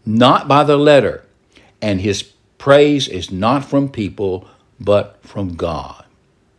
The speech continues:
Who are God's Jews? The spiritual children of Abraham are those who through faith in Messiah Jesus have been grafted into the true olive tree. True believers, Christians,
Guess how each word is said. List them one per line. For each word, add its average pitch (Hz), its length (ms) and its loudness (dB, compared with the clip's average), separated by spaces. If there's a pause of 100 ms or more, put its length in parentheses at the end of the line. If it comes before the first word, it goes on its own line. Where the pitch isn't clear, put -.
(340)
Who 143 180 2
are 123 80 4
God's 98 360 -2
Jews? 82 640 -10 (520)
The 101 120 -4
spiritual 151 640 0
children 131 480 2
of 123 180 2
Abraham 92 640 -2 (420)
are 90 80 -4
those 127 460 4
who 113 100 -4
through 104 280 -6
faith 139 600 2 (100)
in 113 140 -2
Messiah 120 540 0
Jesus 104 540 -4 (440)
have 113 160 -2
been 110 180 0
grafted 113 760 0
into 101 260 -8
the 95 140 -4
true 131 440 0
olive 113 440 0
tree. 78 480 -10 (500)
True 160 280 4
believers, 117 680 0 (280)
Christians, - 840 -4